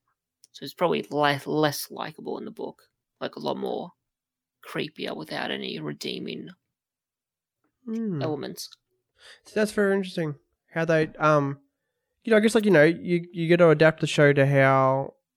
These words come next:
Speaker 2: you know, you don't wanna make a show, adapt a show, and then everyone watches and go, goes, "This is boring," or,
Speaker 1: Yes.
Speaker 2: you know, that, and that's just what it is. That's the, that is the world, that is entertainment.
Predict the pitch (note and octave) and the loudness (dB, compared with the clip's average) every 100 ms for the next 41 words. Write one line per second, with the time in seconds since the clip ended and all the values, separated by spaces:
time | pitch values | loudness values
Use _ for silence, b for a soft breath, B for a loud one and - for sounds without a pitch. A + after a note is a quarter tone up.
0 | _ C4 F#3 A#2+ G3+ C#4 C4 A#3 A3 G3 | _ -4 -2 2 4 6 6 6 4 2
1 | - C#3+ C3 C3+ E3 D#3+ - D3+ C3+ - | 2 4 4 2 0 0 0 2 2 0
2 | D#3 D3+ C#3+ C3+ D3+ E3+ D3+ C#3+ D3 D3 | 4 4 4 2 2 4 4 2 0 0
3 | C#3 C3+ B2+ - b b _ _ _ D3 | 2 2 0 -6 b b _ _ _ -4
4 | C#3+ D#3+ D3+ C3 D3+ F#3+ D3+ E3+ - _ | -2 -2 -2 2 4 4 2 -2 -10 _
5 | _ _ _ - C#3+ C3+ C3 C3 - C3 | _ _ _ -2 2 2 0 -6 -8 -4
6 | A#2+ C3 D3+ - b b b b b - | -2 -2 -4 -10 b b b b b -20
7 | - _ F#3+ F#3+ G3+ G3+ F#3 C#3+ C3 F#3+ | -20 _ 2 4 6 6 4 0 -2 -2
8 | G3 C3 B2 - C3+ C3 B2+ - _ _ | -2 -2 -4 -6 -2 -2 -4 -10 _ _
9 | _ - C3 B2 C3 C3 B2 B2+ B2+ B2 | _ -4 -2 -2 -4 -6 -2 0 2 0
10 | B2+ B2+ B2+ B2 C3 E3 - | -2 -2 -4 -4 -4 -4 -6